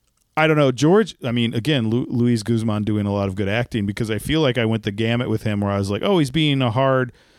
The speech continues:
hard ass. Oh, now, you know, I feel bad for him." And then he's like, now he's really being a jerk 'cause he did the, like,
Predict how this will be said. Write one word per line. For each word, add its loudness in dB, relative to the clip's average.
hard 0
ass. -2
Oh, 2
now, 0
you -2
know, 2
I 0
feel -2
bad 0
for -2
him." -2
And -2
then 0
he's 0
like, -4
now 2
he's 0
really 2
being 0
a -6
jerk -2
'cause -2
he 0
did -4
the, -2
like, -2